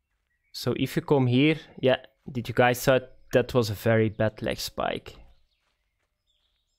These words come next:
I'm wondering how the video is going to look. I hope it's still worth to upload it.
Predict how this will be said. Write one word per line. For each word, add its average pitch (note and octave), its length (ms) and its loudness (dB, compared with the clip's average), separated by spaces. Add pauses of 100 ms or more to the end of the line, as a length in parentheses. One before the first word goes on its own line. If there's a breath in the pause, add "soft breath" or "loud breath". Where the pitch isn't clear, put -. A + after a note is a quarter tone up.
(220)
I'm A2+ 160 2
wondering C#3 400 4
how C3 200 4
the A#2+ 120 0
video C3+ 400 4
is C3 140 0
going B2+ 340 2
to B2 100 -4
look. C3+ 260 -4
I A#2+ 140 4
hope B2+ 300 2
it's - 160 -6
still B2+ 560 0
worth A#2+ 420 2
to B2 160 2
upload C3 500 2
it. D3 120 -2